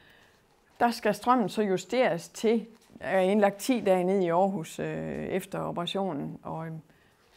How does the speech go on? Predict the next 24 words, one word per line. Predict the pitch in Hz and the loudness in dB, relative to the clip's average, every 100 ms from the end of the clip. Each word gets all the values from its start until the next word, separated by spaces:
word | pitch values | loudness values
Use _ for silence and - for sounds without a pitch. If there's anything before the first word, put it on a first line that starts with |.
| - | -10
så | 320 | -8
skal | - | -4
vi | 208 | 0
have | 220 | 2
video | 254 180 175 | 2 0 -4
nummer | 160 160 | -4 -6
to, | - 302 - - _ - | -2 -2 -4 -16 _ -8
fordi | 254 185 | -4 -2
der | 226 | 0
får | 247 233 | 0 0
vi | 220 | -2
sådan | 220 262 | 2 0
at | 185 | 2
se, | - | 2
øh, | 262 - 160 156 160 - - - - - - - - _ | 0 0 -4 -4 -6 -10 -20 -20 -20 -20 -20 -20 -20 _
jeg | - | -10
tror, | 208 233 | 2 2
det | 202 233 - | 4 0 2
er | 175 185 | 2 2
en | 190 196 - | 2 2 0
uge | 285 349 330 | 2 4 4
efter, | - 233 - 170 151 - _ - - - - | 2 0 0 -2 -4 -10 _ -20 -20 -14 6
efter | 240 - - | 6 8 4
operationen. | 175 175 175 - 247 180 156 165 | 2 2 0 2 2 2 -4 -8